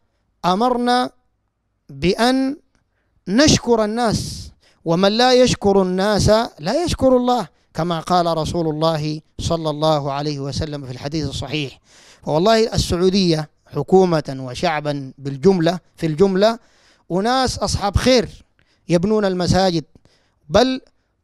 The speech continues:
طب-، يطبعون المصاحف كتاب الله سبحانه وتعالى.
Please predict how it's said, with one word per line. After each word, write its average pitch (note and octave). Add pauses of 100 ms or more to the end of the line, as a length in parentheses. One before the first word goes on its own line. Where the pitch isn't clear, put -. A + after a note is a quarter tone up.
طب-، B3
يطبعون G3+
المصاحف G#3+
كتاب G3+
الله G3+
سبحانه G3
وتعالى. F#3+